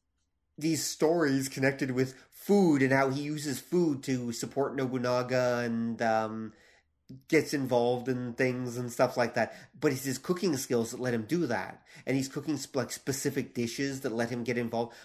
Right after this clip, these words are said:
Like, the Japanese really take the whole idea of food and story and integrate it in, in ways that I've never seen anyone else do. Like, seriously, they,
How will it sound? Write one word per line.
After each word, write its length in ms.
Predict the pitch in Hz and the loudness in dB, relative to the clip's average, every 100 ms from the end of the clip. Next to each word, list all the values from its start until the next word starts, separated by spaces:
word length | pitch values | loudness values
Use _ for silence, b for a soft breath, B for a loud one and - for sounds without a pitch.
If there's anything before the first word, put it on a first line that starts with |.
| B | B
Like, 140 | 143 | -4
the 80 | 151 | -4
Japanese 640 | - 202 196 175 175 113 | -6 -6 -4 -2 -2 -4
really 480 | 127 139 196 170 127 | -8 0 4 4 2
take 340 | - 151 - - | 0 -4 -4 -6
the 60 | |
whole 220 | 127 143 | 0 2
idea 240 | 131 127 135 | 2 2 -2
of 120 | 117 | -2
food 360 | - 160 165 135 | -2 0 2 0
and 160 | 110 | -2
story 420 | - 135 127 117 | -2 0 2 2
and 80 | 110 | 0
integrate 440 | 127 135 131 120 104 | -4 -4 -4 -4 -4
it 120 | 101 | -6
in, 220 | 131 117 B B | -4 -6 B B
in 200 | 156 131 | -2 -2
ways 380 | 123 151 156 127 | 2 4 4 0
that 180 | 127 - - | -8 -10 -4
I've 200 | 143 139 | -4 -2
never 320 | 135 143 151 | 0 0 -2
seen 200 | - 135 | -4 -4
anyone 380 | 123 135 135 135 | -2 -2 0 -2
else 240 | 135 - | -4 -6
do. 260 | 143 139 - _ B B B | -4 -4 -6 _ B B B
Like, 160 | 127 127 | -4 -4
seriously, 540 | - 135 143 143 - | -4 -2 0 -2 -4
they, 300 | 107 123 135 | 0 0 0